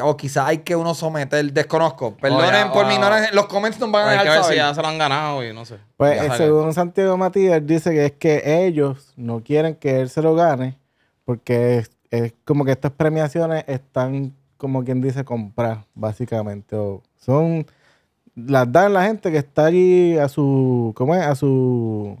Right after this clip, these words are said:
Speaker 3: entender, que no es algo que tomen en cuenta la opinión popular, ni los números, ni los datos. Y él dice como que yo tengo los logros, yo tengo los datos. Y en, este, según leí,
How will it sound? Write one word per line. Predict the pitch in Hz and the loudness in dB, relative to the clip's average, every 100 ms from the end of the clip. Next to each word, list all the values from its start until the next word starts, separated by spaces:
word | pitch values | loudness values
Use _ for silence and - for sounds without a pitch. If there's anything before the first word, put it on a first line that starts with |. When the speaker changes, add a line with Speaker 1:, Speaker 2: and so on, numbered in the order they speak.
| - | -6
Speaker 3:
entender, | 127 123 127 117 123 139 131 | -4 -2 -2 0 0 0 -2
que | - 131 | -4 -2
no | 131 | -2
es | 131 | 0
algo | 160 156 160 | 0 0 0
que | 160 | -2
tomen | 151 156 165 165 | 0 -2 -2 -4
en | |
cuenta | 147 185 175 170 | -2 -4 0 2
la | 151 | 2
opinión | 143 127 131 123 123 | 2 0 0 0 -2
popular, | 143 135 139 156 170 165 | -2 -2 2 4 2 2
ni | 147 | -2
los | 135 123 | -2 0
números, | 127 160 165 156 147 143 _ _ - | 0 2 2 2 0 -4 _ _ -2
ni | 127 | 0
los | 117 107 104 | 2 0 2
datos. | 131 135 - 104 _ _ _ _ _ _ | 2 2 -2 -14 _ _ _ _ _ _
Y | 113 | -6
él | |
dice | 120 127 127 | -2 -2 -4
como | 120 117 | -4 -4
que | 110 | -2
yo | 127 117 | 0 0
tengo | 143 170 | 0 2
los | 170 156 | 4 4
logros, | 151 202 208 160 | 4 4 2 2
yo | 135 | 0
tengo | 139 143 156 | -2 0 0
los | 151 | 2
datos. | 147 175 170 143 | 4 4 4 2
Y | 131 113 - | 0 -6 -6
en, | 135 135 131 | -2 -2 -4
este, | 135 131 - 139 131 127 _ 104 - | -4 -4 0 0 0 -2 _ -20 -12
según | - 139 139 160 | -2 2 4 6
leí, | 185 196 156 | 6 4 0